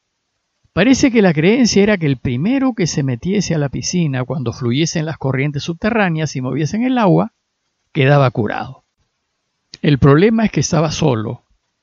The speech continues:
No podía valerse por sí mismo para ponerse en pie y entrar al agua primero,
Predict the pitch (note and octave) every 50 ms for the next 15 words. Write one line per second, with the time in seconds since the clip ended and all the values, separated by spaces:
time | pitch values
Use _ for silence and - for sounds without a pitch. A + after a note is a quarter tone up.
0 | _ _ _ _ - B2+ C#3 D3 - D#3+ D3 D#3 E3 F#3 F3+ D#3+ D3+ D3+ E3+ G3+
1 | G#3 G3 - F#3 E3 D3+ E3 D#3 C3 - E3+ E3 F#3+ G#3 G3 F3+ - F#3+ F3+ E3
2 | - D3 C#3 C3+ A#2 B2+ A#2+ A#2+ C#3+ E3+ D#3+ - - E3+ D#3+ D#3 - E3 E3 E3+
3 | F3+ G3 - _ _ _ _ - C3+ C3 B2 A#2+ A2 D3+ D#3 D3+ C#3+ C#3 C#3 D3
4 | D3 D3 C#3 - - B2+ D3+ F3+ F3 C3+ A2 - - -